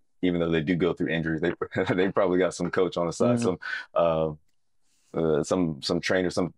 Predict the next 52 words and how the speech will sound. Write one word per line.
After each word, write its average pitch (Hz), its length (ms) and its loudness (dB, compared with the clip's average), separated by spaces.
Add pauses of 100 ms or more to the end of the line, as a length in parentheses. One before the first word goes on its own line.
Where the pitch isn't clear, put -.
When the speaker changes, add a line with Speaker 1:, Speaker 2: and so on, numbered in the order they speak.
(160)
Speaker 1:
therapist 92 460 2
on 87 140 0
the 85 40 -4
side 85 300 2
that's 85 140 -8
helping 87 260 0
them 82 140 -2
with 82 100 -4
those 82 180 -2
ailments, 85 320 0
'cause 95 140 0
it's 92 100 -8
gonna - 240 -2 (120)
happen, - 320 -8
Speaker 2:
Mm. 120 280 4
Speaker 1:
right? 80 80 -4
And 117 160 0
that's 123 180 2
any 104 200 0
sport, 87 320 0
you're 85 100 -2
gonna 82 160 -2
have 82 120 0
Speaker 2:
Well, 80 60 2
of 80 80 -6
Speaker 1:
some, 151 120 2
Speaker 2:
course. 135 260 0
Speaker 1:
some 82 140 0
injuries, 85 320 0
but 87 300 2 (420)
those 135 260 2
injuries, 101 480 2
yes, 92 460 2
you 101 220 4
Speaker 2:
Mm. 120 80 4
Speaker 1:
can. 95 240 2 (560)
Yeah, 87 180 2
anytime 98 360 2
you're 95 100 2
doing 90 260 2
big 87 180 2
Olympic 90 360 0
lifts, 87 360 2
cleans, 90 560 0
anything 101 340 4
Speaker 2:
Mm. - 20 2
Speaker 1:
with - 100 -4
power 85 240 2
cleans, 87 280 -2
anything 85 340 -2
like 82 220 0
that, 85 280 2